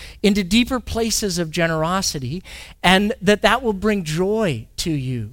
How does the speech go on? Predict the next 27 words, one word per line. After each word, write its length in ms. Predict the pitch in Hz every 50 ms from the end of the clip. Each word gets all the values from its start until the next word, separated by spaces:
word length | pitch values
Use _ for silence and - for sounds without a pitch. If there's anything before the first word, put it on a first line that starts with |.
| - - - - - - - - -
And 120 | 175 180
it'll 160 | 196 196 196
bring 500 | 185 165 156 190 196 208 220 220 220 208 220 -
a 80 | 190 175
level 500 | 180 185 190 196 185 190 185 185 196 -
of 340 | - 160 165 160 156 147 151 - - -
freedom 640 | - - - - 214 233 240 240 240 233 233 233 240 240
and 260 | - - 165 165 160 156
excitement 760 | - 170 - - - - - 220 226 247 240 226 214 220 - -
as 240 | 190 175 170 170
you 140 | 196 196 180
see 260 | 156 - - - 254
what 220 | 254 233 220 196 -
God 240 | 185 170 165 165 170
is 120 | 165 151
able 240 | 165 170 165 180 180
to 120 | - - 175
do 160 | 147 147 143
with 240 | 147 151 147 151 -
the 80 | 151
things 480 | - - - 165 165 165 180 175 - - - - - - - -
that 180 | 156 156 156 -
he 160 | 160 - 175
has 200 | 165 165 156 156
entrusted 800 | - 202 165 151 - - 202 208 220 - - - 147 127 117 117 - - - - - -
to 100 | - -
you. 300 | 151 139 123 120 113 110